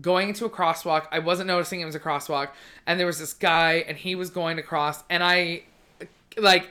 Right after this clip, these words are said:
it was too close. And then I was like, "Oh,"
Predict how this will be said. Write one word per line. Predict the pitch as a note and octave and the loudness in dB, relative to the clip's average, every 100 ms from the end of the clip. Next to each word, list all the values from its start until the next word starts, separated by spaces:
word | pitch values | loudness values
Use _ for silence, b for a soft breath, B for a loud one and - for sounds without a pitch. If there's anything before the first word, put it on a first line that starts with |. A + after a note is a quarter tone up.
| - | -4
it | G#3 | 0
was | F#3+ F3+ - - - | 2 2 -2 -12 -4
too | G#3 | -4
close. | E3+ C3 - - - b b b b - | -4 -6 -8 -16 -18 b b b b 2
And | G3 F#3+ | 2 4
then | F#3 F3+ F3+ F#3 - - | 2 4 2 -2 -10 0
I | E3 | 2
was | E3+ E3 | 2 -4
like, | D#3+ | -6
"Oh," | A3+ G#3 | -4 -4